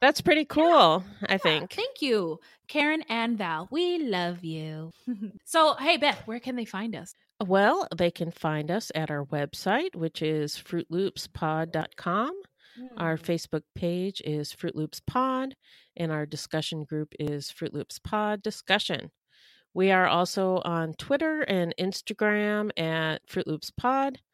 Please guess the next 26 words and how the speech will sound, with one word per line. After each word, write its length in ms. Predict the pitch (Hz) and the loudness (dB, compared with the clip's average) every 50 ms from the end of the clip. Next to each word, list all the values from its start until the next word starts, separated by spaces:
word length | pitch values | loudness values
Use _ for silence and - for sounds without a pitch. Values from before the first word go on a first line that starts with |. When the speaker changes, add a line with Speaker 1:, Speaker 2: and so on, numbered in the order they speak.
| _ _ - _ _ _ - | _ _ -20 _ _ _ -4
Speaker 1:
Also, 400 | - 175 180 175 - 202 190 190 185 | 0 0 0 0 2 0 2 2 2
links 320 | 180 185 185 196 - - | 2 0 -2 -2 -4 -6
to 140 | - - 175 | -4 -2 0
our 100 | 160 160 | 0 0
sources 840 | - - - 202 208 208 - - 226 220 214 214 214 214 208 - | -2 -2 -2 -2 -2 -2 -2 -2 -2 0 0 0 0 -2 -2 -4
will 260 | - 175 175 170 170 165 | -2 0 0 0 0 0
be 240 | - 165 165 175 | -2 -2 -2 -2
in 240 | - - 170 170 165 | -2 -2 -2 -2 -2
our 180 | 165 165 170 160 | -2 -4 -4 -6
footnotes. 800 | - - - 277 269 - 214 180 - - - - - - - - _ _ _ _ _ _ _ _ _ _ - | -4 0 0 2 2 2 2 0 0 0 -4 -10 -12 -12 -12 -16 _ _ _ _ _ _ _ _ _ _ 0
If 260 | 196 196 190 - - | 2 2 2 2 -2
you 100 | 214 202 | -2 0
want 260 | 190 220 262 359 - | 2 2 0 0 0
to 100 | - 339 | -2 -4
support 500 | 294 - - - - - 180 170 165 - | -4 -4 -6 -8 -2 0 2 2 2 0
the 80 | - 175 | -2 -6
show, 640 | - - - - 254 233 180 151 151 160 190 254 302 - _ _ _ _ _ _ _ _ | -6 -4 0 2 2 4 4 4 2 0 -2 -4 -6 -10 _ _ _ _ _ _ _ _
you 140 | - 185 180 | -2 -2 0
can 160 | - 185 175 | 0 0 0
send 280 | 170 - - 196 185 185 | 0 0 2 2 2 2
us 160 | 190 175 - | 0 0 0
a 80 | 180 170 | -2 -2
donation 800 | 165 - 175 175 175 175 185 233 - - 196 185 180 180 185 - - | 2 2 2 2 2 2 0 0 0 -2 -2 -2 -2 -2 -4 -4 -4
on 240 | 170 175 180 185 | -2 -2 -2 -2
the 80 | 190 233 | -2 -4
Cash 360 | - - - 277 302 330 508 | -4 -2 2 2 4 4 4